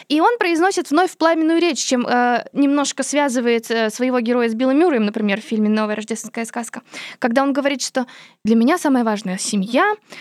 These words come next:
я люблю свою семью, мне очень жаль, что в этот день я нахожусь не рядом с ней, но она движет меня вперёд».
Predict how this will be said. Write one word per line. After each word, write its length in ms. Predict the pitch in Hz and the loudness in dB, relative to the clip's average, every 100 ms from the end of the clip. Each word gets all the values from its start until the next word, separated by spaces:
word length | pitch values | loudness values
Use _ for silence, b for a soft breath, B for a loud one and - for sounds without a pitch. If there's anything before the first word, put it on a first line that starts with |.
| B - | B -4
я 500 | 220 247 233 214 214 B - | 0 2 2 0 -4 B -4
люблю 240 | 226 220 226 | 0 2 0
свою 220 | 226 214 | 0 0
семью, 320 | - 226 320 | 2 2 4
мне 120 | 294 | 2
очень 200 | 226 233 | 2 0
жаль, 260 | 220 240 214 | 2 0 0
что 360 | - - 190 208 | -6 -6 -4 -2
в 40 | |
этот 220 | 220 202 | -2 0
день 300 | 196 233 214 | 2 2 2
я 60 | 214 | 0
нахожусь 420 | 208 214 214 - | 0 -2 -2 0
не 100 | 220 | 0
рядом 260 | 214 202 202 | 2 -2 -4
с 160 | - | 0
ней, 320 | 262 359 370 - B - | 2 4 2 -2 B -2
но 400 | 220 247 233 226 B B | 2 4 2 -2 B B
она 240 | 262 262 | 2 2
движет 320 | 294 240 240 240 | 2 0 -2 0
меня 220 | 220 226 | 0 0
вперёд». 320 | - 214 - | -4 -6 -8